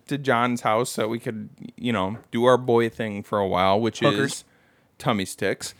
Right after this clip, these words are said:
Speaker 1: <laughs> and,
Speaker 2: That's better.
Speaker 1: and hookers. And, um, yeah, it was a fun day. It ended up being a really nice day, and despite all of my bitching, all of the de-, decor looked really nice.
Speaker 2: It did.
Speaker 1: It
Speaker 2: It
Speaker 1: ended
Speaker 2: did.
Speaker 1: up being a super fun day. So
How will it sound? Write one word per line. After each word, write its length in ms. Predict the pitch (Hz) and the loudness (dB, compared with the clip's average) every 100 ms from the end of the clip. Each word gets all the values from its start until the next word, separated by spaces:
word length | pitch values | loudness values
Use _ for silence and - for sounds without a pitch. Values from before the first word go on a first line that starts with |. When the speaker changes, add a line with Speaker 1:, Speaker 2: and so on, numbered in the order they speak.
| - | -12
Speaker 1:
<laughs> 140 | 359 - | -8 0
and, 880 | - - 202 - 214 262 - 254 - - - - | 4 6 8 8 8 8 4 2 -4 -8 -14 -6
Speaker 2:
That's 160 | 175 | -4
better. 240 | 135 131 127 | 0 0 2
Speaker 1:
and 240 | 120 151 | 4 4
hookers. 520 | 202 131 101 95 175 - _ _ _ _ - | 6 4 4 0 -2 -6 _ _ _ _ 2
And, 360 | 139 127 131 | 4 4 4
um, 380 | 123 123 123 123 - _ _ _ _ _ _ | 4 4 2 -2 -8 _ _ _ _ _ _
yeah, 220 | 185 151 - | 6 6 6
it 40 | |
was 120 | 160 160 | 2 -2
a 40 | |
fun 260 | - 165 135 | 0 2 4
day. 140 | 98 | 4
It 20 | 85 | 2
ended 240 | 127 120 117 | 0 2 2
up 120 | 107 | 4
being 140 | 117 | 2
a 80 | 107 | 2
really 180 | 107 104 | 2 2
nice 260 | 98 95 | 0 -4
day, 380 | - 92 90 90 - | -2 0 0 -2 -4
and 400 | 101 92 92 92 _ _ _ _ _ - - | -4 -4 -6 -10 _ _ _ _ _ -20 -6
despite 440 | 123 - - 120 117 | -4 -2 4 6 10
all 180 | 113 | 8
of 80 | 110 | 8
my 160 | 113 107 | 4 0
bitching, 600 | 107 98 - 98 92 92 _ _ _ _ _ | 0 0 0 -2 -2 -6 _ _ _ _ _
all 160 | - 80 | -2 -2
of 60 | - | -2
the 80 | |
de-, 200 | 95 107 - - | -4 -4 -6 -8
decor 400 | 120 - 113 104 | -8 2 4 4
looked 200 | 104 - | 2 -2
really 240 | 104 101 101 | -4 -2 -2
nice. 340 | 95 92 - | -2 -2 0
Speaker 2:
It 40 | |
did. 80 | 151 - - | -2 -2 -2
Speaker 1:
It 80 | |
Speaker 2:
It 60 | 113 | 2
Speaker 1:
ended 220 | 110 110 | 4 4
Speaker 2:
did. 40 | 104 | 4
Speaker 1:
up 120 | 98 | 2
being 180 | 107 98 | -2 -2
a 80 | |
super 320 | 92 - 101 98 | -4 -4 -4 -4
fun 280 | 95 95 | -4 -4
day. 220 | 92 92 87 | -4 -6 -6
So 360 | - 92 92 | -4 -2 -4